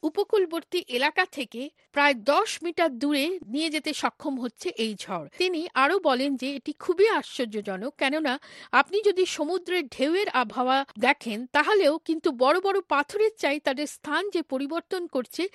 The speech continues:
সেটা বুঝতে পারবেন। এবং আমরা ছোট ছোট জিনিসের ক্ষেত্রে কিন্তু এই ধরনের স্থান পরিবর্তনগুলি লক্ষ্য করি না। গবেষকরা আরও বলছেন যে শুধুই যে সমুদ্রের তটগুলিতে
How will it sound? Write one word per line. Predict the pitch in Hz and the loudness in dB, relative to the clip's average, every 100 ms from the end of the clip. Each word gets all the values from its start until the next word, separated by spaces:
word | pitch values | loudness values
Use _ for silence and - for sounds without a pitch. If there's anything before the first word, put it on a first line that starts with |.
| - - | -14 -14
সেটা | - 339 302 320 392 | -4 -2 0 -2 -4
বুঝতে | 269 269 - | -6 -6 -6
পারবেন। | 208 170 170 165 - - - | -6 -8 -10 -16 -18 -20 -6
এবং | 311 339 339 | -2 -2 0
আমরা | 285 330 339 285 | 0 0 0 -2
ছোট | - 370 466 453 | -4 0 0 0
ছোট | 349 - 214 - - - - | -4 -2 -6 -6 -20 -20 -12
জিনিসের | 214 320 381 - 403 - | -4 -2 -2 -2 -4 -4
ক্ষেত্রে | 330 - 349 | -10 -6 -8
কিন্তু | - 277 - - | -6 -6 -6 -4
এই | 269 349 | 0 0
ধরনের | 311 330 320 330 | -2 -6 -6 -8
স্থান | - - 302 262 | -12 -6 -4 -2
পরিবর্তনগুলি | 339 277 254 254 - 233 220 226 349 | -2 -2 0 -2 -2 -6 -6 -4 -2
লক্ষ্য | 381 240 240 | 0 -2 -4
করি | - 180 | -10 -12
না। | 165 170 - - - - - | -12 -16 -20 -20 -20 -10 0
গবেষকরা | 330 427 - 403 269 269 | 2 2 -2 -2 0 4
আরও | 262 311 | 6 6
বলছেন | 403 320 285 320 254 | 4 0 0 -4 -6
যে | 220 247 - - - | -6 -8 -10 -20 -12
শুধুই | - 349 330 440 | 0 2 6 4
যে | 440 | 4
সমুদ্রের | 392 330 285 339 311 330 359 - | -2 -2 -2 -2 -4 -4 -4 -2
তটগুলিতে | 226 247 247 349 359 349 220 | 0 0 -2 0 2 2 -2